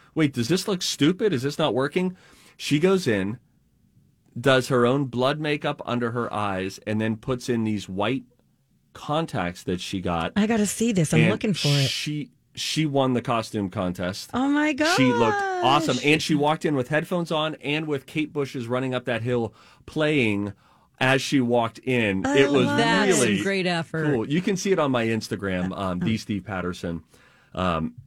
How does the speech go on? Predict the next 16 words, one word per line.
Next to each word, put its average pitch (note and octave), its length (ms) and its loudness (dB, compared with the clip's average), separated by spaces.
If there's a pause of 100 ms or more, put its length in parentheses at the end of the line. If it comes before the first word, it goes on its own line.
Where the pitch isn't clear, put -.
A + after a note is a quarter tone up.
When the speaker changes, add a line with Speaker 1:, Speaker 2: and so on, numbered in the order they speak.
Speaker 1:
it A2+ 180 0
was G2 220 0
such - 640 -4
a G2 120 -4
great, F#2+ 580 -4 (280)
great F2+ 300 -4
look. E2+ 260 -6
So C3+ 180 4
it D#3 140 4
was A#3 100 -4
all A2+ 140 -2
sorts B2+ 240 -6
of C3 80 -8
fun. E3+ 180 0
So C3+ 200 0
Dawn, B2 480 0